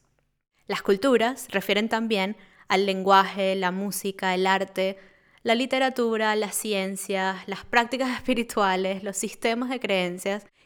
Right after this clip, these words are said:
y todo lo que los seres humanos buscan perpetuar en nuestras existencias colectivas. Y de alguna forma la relación de estas bacterias en los cultivos fermentados se asemeja a ese carácter imperativo de las manifestaciones culturales humanas,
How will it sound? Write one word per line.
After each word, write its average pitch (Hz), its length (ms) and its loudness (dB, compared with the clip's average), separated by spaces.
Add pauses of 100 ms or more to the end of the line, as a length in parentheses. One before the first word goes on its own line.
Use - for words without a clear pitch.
(120)
y 226 80 -4
todo 254 320 4
lo 269 140 2
que 247 100 0
los 190 160 -2
seres 214 240 -2
humanos 202 440 -2
buscan 247 520 -4 (320)
perpetuar 220 680 2
en 220 80 -2
nuestras 196 320 -6
existencias 185 540 -10
colectivas. 175 760 -8 (800)
Y 233 80 2
de 226 60 8
alguna 240 280 4
forma 247 380 4
la 220 100 2
relación 202 400 -2
de 220 80 -6
estas 240 220 -6
bacterias 196 680 -4
en 190 120 -6
los 190 140 -10
cultivos 202 440 -4
fermentados 220 760 0 (480)
se - 160 -2
asemeja 226 500 -2
a 185 60 -2
ese 185 180 -6
carácter 190 400 -4
imperativo 185 560 -4
de 185 80 0
las 185 160 -6
manifestaciones 180 840 -10
culturales 175 600 -6
humanas, 170 560 -8